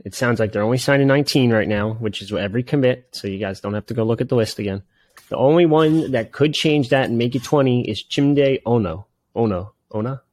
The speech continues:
I don't know how to pronounce it. I don't know how to pronounce shit. Um, he's this, he, it's tough. He wants to decide in February. He has a visit technically, tentatively scheduled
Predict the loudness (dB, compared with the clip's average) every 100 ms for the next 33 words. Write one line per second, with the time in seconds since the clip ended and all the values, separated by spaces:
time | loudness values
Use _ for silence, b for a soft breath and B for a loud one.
0 | -6 -4 -2 -2 -4 -6 -8 -8 -8 0
1 | 2 2 0 -4 -4 -6 -6 -8 B B
2 | B B 0 2 2 0 -4 -8 _ _
3 | _ _ _ _ -10 0 0 0 -2 -4
4 | -4 -4 -4 -4 -8 _ _ _ _ _
5 | _ _ -8 -2 -2 -4 -10 -2 2 2
6 | 2 0 -2 -2 _ _ _ -8 -2 0
7 | 0 0 0 2 0 0 -4 -2 0 0
8 | 0 0 0 -2 -4 -4 -4 -6 -6 -8
9 | -6 -4 -4 -4 -6 -6 -4 -4 -4 -6
10 | -8